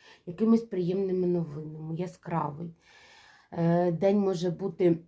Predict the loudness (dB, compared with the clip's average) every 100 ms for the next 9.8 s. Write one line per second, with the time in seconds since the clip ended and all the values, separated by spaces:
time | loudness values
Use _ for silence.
0 | _ _ _ _ _ _ _ _ _ -16
1 | -14 0 4 4 2 -2 -2 -8 -20 -2
2 | 4 4 4 4 4 2 0 -10 -10 -6
3 | -6 -8 -12 _ _ _ _ _ -20 _
4 | -8 -4 -4 -2 -2 2 4 4 2 2
5 | 4 2 0 0 2 2 0 0 0 0
6 | -4 -8 -16 -10 -6 0 0 0 -6 -10
7 | -10 -10 -20 _ _ -14 -10 -8 -8 -10
8 | -8 -8 -6 -6 -8 -6 -2 0 0 -2
9 | -6 -8 -8 -4 -4 -4 -8